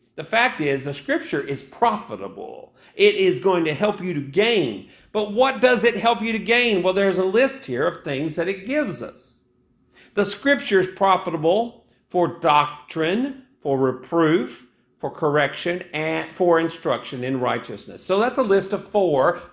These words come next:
and preachers love these lists. I mean, they love it. They, "Oh, point number one, point number two, point number three, point number four." Whole nother sermon just packed right in here. But in fact, that's what the Bible is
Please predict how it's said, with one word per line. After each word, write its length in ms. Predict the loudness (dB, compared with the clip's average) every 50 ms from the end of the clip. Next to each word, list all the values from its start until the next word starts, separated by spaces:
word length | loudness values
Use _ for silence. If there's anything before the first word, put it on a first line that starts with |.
| _
and 200 | -8 -6 -6 -6
preachers 400 | -6 -6 -6 -4 -2 -2 -2 -2
love 440 | -2 -4 0 4 6 6 6 6 4
these 200 | 0 -2 -2 -2
lists. 400 | 0 0 0 0 0 -4 -12 -12
I 40 | -12
mean, 160 | -10 -8 -6
they 80 | -4 0
love 240 | 0 2 0 0 -2
it. 100 | -4 -6
They, 140 | -4 0 2
"Oh, 500 | 2 4 4 4 4 4 2 2 0 -2 -2
point 200 | -4 -4 -4 -4
number 200 | -4 -4 0 0
one, 500 | 0 0 0 -4 -6 -8 -10 -10 -6 -2
point 160 | -2 -2 -2
number 160 | -2 -4 -4
two, 480 | -4 -6 -6 -6 -8 -6 -6 -6 -6 -4
point 220 | -6 -6 -4 -4
number 160 | -4 -6 -6 -6
three, 420 | -6 -6 -4 -4 -4 -6 -6 -10 -16 -6
point 160 | -4 -2 -2 0
number 160 | -2 -4 -4
four." 540 | -4 -2 -2 0 0 -2 -4 -6 -10 -14 _
Whole 180 | _ 0 2 2 2
nother 200 | 0 0 -2 -4
sermon 420 | -4 -2 -2 -2 -2 -2 -4 -6
just 180 | -6 -10 -8 -8
packed 200 | -6 -6 -6 -6
right 220 | -6 -6 -4 -6
in 100 | -6 -4
here. 240 | -4 -6 -6 -8 -14 -20 _ _ _ _ _ _ _ _ _ _ _ _ _ _ _ _ _ _ _
But 140 | 0 2 2
in 120 | 2 2
fact, 520 | 0 0 2 4 4 4 2 0 -2 -8 -16 -20 _ _ _ _ _ _ _
that's 320 | -2 0 2 2 0 0 -6 -10 -6
what 280 | -4 -2 -2 -2 -4 -6 -6
the 80 | -6 -6
Bible 480 | -2 0 0 2 2 0 -2 -2 -2 -2
is 80 | -2